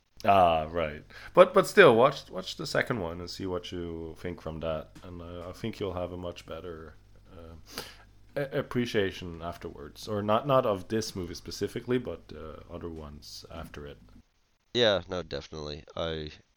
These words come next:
Speaker 2: I, I think I will. But
Speaker 1: I mean,
Speaker 2: so
Speaker 1: I mean, uh, two, three, and four even have Bobcat Goldthwait as, as a character.
Speaker 2: Okay. Well, that's not
Speaker 1: And
Speaker 2: bad.
Speaker 1: he's fu-, he's, he's funny. Um,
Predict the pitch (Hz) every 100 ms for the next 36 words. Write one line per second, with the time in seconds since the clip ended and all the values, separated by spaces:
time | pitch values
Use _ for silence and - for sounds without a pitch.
0 | _ 98 - 110 131 - 67 58 - -
1 | _ _ - - 123 147 147 117 110 117
2 | 117 131 113 101 95 92 90 - - 117
3 | 120 - 113 110 90 - 110 104 98 92
4 | 90 90 85 80 82 87 80 - - -
5 | 85 82 85 90 - - 73 76 71 71
6 | - - 76 78 73 76 73 - 76 -
7 | - - - - - 147 175 - - -
8 | - - - - - - 127 - 76 87
9 | 87 87 - 76 - 104 90 - 104 -
10 | 80 82 80 78 - - - - - -
11 | 85 87 87 87 85 82